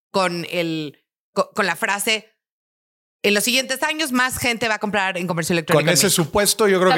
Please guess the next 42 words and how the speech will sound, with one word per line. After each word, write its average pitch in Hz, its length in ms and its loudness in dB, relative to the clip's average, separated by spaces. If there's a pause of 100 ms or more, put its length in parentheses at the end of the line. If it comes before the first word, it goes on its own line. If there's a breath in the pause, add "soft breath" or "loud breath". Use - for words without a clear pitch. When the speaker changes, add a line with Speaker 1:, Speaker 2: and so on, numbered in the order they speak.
(120)
Speaker 2:
que 156 40 0
Speaker 1:
de 269 60 0
acuerdo? 302 220 0
¿Todos 269 120 -6
están 262 140 -4
de 254 60 -4
acuerdo? 285 240 -4
Speaker 2:
estamos 139 340 0
de 123 60 4
Speaker 1:
Sí. - 40 -2
Speaker 2:
acuerdo. 80 300 -6 (460)
Speaker 1:
Ahora, 220 300 2
si 208 100 -6
yo 233 100 0
te 269 120 0
digo, - 280 -2
"Ok, 285 200 -2 (420)
pero 254 260 -2
¿cómo 381 180 2 (160)
cambia 277 680 -2 (640)
los 214 260 0
estados 277 300 0
financieros 240 400 -2
de 233 60 0
este 226 180 -4
negocio 202 520 -2
si - 200 -2
en 226 140 -4
vez 294 180 -2
de 381 140 -2
que 277 200 -2
el 214 140 0
cuarenta 226 480 -4
por 214 140 -4
ciento 214 240 -4
de 208 80 -2
la 175 100 -2
gente 185 400 -6
compre 180 380 -2
en - 40 -14
comercio 156 300 -4
electrónico, 156 560 -4